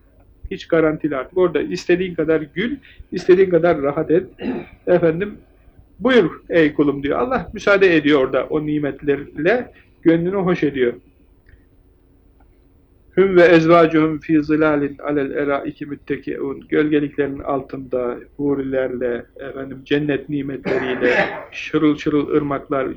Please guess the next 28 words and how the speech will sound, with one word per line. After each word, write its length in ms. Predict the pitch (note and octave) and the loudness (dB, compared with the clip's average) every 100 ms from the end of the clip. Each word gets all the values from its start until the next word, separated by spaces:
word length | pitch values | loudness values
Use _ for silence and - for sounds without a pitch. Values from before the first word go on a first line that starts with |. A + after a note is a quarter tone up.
| - | -10
cıvıl 320 | - D#3 D3+ D3 | -2 2 2 2
cıvıl 380 | D3 C#3+ C#3 | 0 0 -2
kuşlar 420 | - D3 - A2+ D3 | -4 -6 -2 -2 -2
ile, 280 | C3+ C3 | -2 -4
çiçeklerle, 840 | A#2+ - D3 C#3 D3 C#3 C3 B2+ B2 | -4 -2 -2 -2 -4 -2 0 -2 -2
zevk 340 | D3 E3 D#3 | 2 2 2
ile, 180 | C3+ A#2+ | -4 -6
safa 380 | - D3 E3 D3 | -4 -2 0 0
ile, 380 | C#3 F#3+ A3 - - _ _ | 2 2 2 -4 -20 _ _
efendim, 360 | D#3+ D3+ E3+ G3 | -2 0 0 2
cennet 400 | F#3 F#3 F#3 F3+ | 2 4 4 2
nimetleri 500 | D#3 D3 C#3+ C#3+ C#3 | -2 -2 -2 -2 -4
içinde 300 | C#3+ D#3+ A3 | -6 -4 -4
mütenaim 600 | G#3 G#3 G3+ - - G3 | -2 -4 -4 -6 -2 2
olacak. 300 | D#3 C#3+ B2 - - - - | 2 2 -8 -12 -20 -20 -6
Hatta 380 | F3 - G3+ - | -2 4 4 4
çok 220 | C4+ A#3 | 0 2
iyilerini 340 | G#3 F3+ F3 E3+ | 2 4 4 2
Allahu 360 | F3 F3+ E3+ | 2 2 2
Teala 320 | E3+ F3 E3 | 2 2 2
Hazretleri 640 | D#3+ D3+ D3 - D#3 B3 - | 0 0 -2 -2 -2 -2 -4
kulların 480 | - D#3+ D#3+ A#3+ C4+ - _ _ _ _ _ | -4 2 2 2 -6 -16 _ _ _ _ _
mahşer 420 | D3+ E3 - A3 A3 | -4 -4 0 0 2
halkının 500 | F#3 F3+ F#3+ F#3+ E3+ | 0 0 -4 -2 0
beklemesinden 680 | E3 F3+ F3+ F3 G3 C#4 | 0 0 0 -2 0 0
önce 240 | A#3 E3+ D#3 | 0 0 2
cennete 380 | D3 D3 C#3+ | 0 -2 -2
alacakmış. 640 | C3 B2 B2 - A#3 - | -2 -2 -6 -10 -14 -16